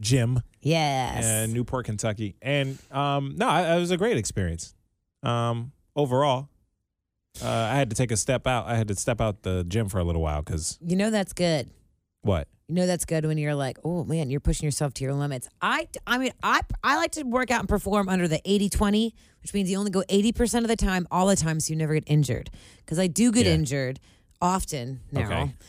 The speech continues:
Speaker 2: And so I just like to, like, you know, when they say burn it out, I don't. 'Cause I like to, like, no, no, no,
Speaker 1: You
Speaker 2: keep it
Speaker 1: leave
Speaker 2: at
Speaker 1: some room.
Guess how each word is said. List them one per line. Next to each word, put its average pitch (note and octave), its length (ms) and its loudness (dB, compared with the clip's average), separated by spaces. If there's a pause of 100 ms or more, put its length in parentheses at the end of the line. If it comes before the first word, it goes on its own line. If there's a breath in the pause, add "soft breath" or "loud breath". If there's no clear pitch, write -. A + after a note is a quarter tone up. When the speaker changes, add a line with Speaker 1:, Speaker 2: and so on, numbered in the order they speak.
(300 loud breath)
Speaker 2:
And E3+ 280 2
so - 80 0
I F3+ 40 2
just E3+ 180 -2
like F#3+ 160 -2
to, F3 100 -2
like, D#3 320 -2
you E3 60 0
know, G3+ 380 0
when F3+ 160 2
they F3+ 80 2
say E3+ 180 0
burn E3 300 2
it D#3 80 2
out, D#3 240 0 (520)
I C3 120 0
don't. B2+ 400 0 (360)
'Cause D3+ 140 -2
I D#3+ 80 4
like D#3+ 200 2
to, D#3+ 100 2
like, D3 320 0
no, D3 180 2
no, G3+ 80 2
no, A#3 140 2
Speaker 1:
You E3+ 80 0
Speaker 2:
keep A#2 140 0
it - 20 0
Speaker 1:
leave A#2 80 4
Speaker 2:
at - 100 2
Speaker 1:
some G#2 160 -2
room. G2 320 -2